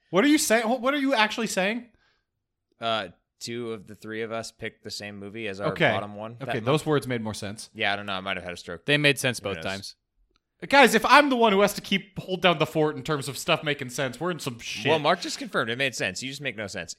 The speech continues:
Speaker 2: Can I just give you your fucking movie?
Speaker 1: Uh, no, I
Speaker 2: I
Speaker 1: don't
Speaker 2: have
Speaker 1: want
Speaker 2: it on
Speaker 1: it. I don't want
Speaker 2: pretty
Speaker 1: it.
Speaker 2: good record that this movie is, in fact, bad.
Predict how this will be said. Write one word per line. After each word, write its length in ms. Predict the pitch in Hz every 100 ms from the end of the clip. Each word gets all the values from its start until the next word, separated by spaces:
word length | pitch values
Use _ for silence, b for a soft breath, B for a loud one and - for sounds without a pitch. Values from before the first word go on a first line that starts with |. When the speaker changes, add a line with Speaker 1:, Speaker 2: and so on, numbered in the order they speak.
| _ 135
Speaker 2:
Can 140 | 175
I 60 | 240
just 160 | 320 151
give 120 | 170
you 60 |
your 80 | 202
fucking 320 | - 151 135
movie? 260 | 113 117 147
Speaker 1:
Uh, 180 | 208 196 185
no, 160 | 180 170
I 40 |
Speaker 2:
I 20 | 156
Speaker 1:
don't 40 |
Speaker 2:
have 120 | 196
Speaker 1:
want 100 | 180
Speaker 2:
it 20 | 170
on 80 |
Speaker 1:
it. 140 | 143 165
I 60 |
don't 220 | 151 147 147
want 140 | -
Speaker 2:
pretty 140 | 151 135
Speaker 1:
it. 40 |
Speaker 2:
good 340 | 131 127 113 - -
record 540 | 107 104 104 101 90 104
that 160 | 95
this 180 | 98 -
movie 380 | 104 98 95 -
is, 260 | 107 107 98
in 140 | 95
fact, 380 | 104 90 - -
bad. 380 | 85 76 80